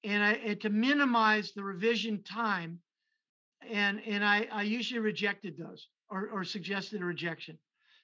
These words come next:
Um, reviewers and editors generally like to see some rethinking. Now, you always have the chance when you rechange something, you're adding new errors,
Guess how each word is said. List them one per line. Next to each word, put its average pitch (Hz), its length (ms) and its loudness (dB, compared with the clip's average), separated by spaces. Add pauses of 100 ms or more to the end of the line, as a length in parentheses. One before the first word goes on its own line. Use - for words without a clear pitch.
(120)
Um, 175 280 -2 (1160)
reviewers 233 800 4
and 208 140 -2
editors 214 420 0 (100)
generally 220 500 2
like 202 340 0
to 196 100 -12
see 190 440 -6 (220)
some 196 260 -2
rethinking. 190 600 -6
Now, 185 220 0 (240)
you 190 80 -4
always 226 220 2
have 247 140 0
the 254 80 -4
chance 226 480 0
when 202 140 -4
you 196 220 -6 (360)
rechange 226 540 -2
something, 196 460 -4 (400)
you're 190 100 -2
adding 214 320 6
new 226 180 4
errors, 214 440 2